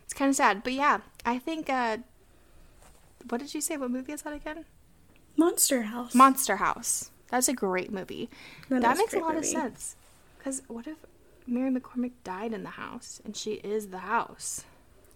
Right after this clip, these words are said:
Speaker 2: I mean, she probably did die in the house if she was locked in the house because
Speaker 1: Oh,
Speaker 2: of mental illness.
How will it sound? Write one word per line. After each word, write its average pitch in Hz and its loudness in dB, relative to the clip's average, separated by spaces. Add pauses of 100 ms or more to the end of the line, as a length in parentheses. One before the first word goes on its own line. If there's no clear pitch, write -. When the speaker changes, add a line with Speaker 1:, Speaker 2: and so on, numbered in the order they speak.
(140)
Speaker 2:
I 240 2
mean, 233 2
she - -2
probably 240 0
did 214 -2
die 208 0
in 208 0
the 208 -2
house 208 -4
if 220 -6
she - -2
was 208 2
locked 202 0
in 226 0
the 214 -2
house 196 -4
because 226 6
Speaker 1:
Oh, 220 8
Speaker 2:
of - 6
mental 214 -4
illness. 208 -4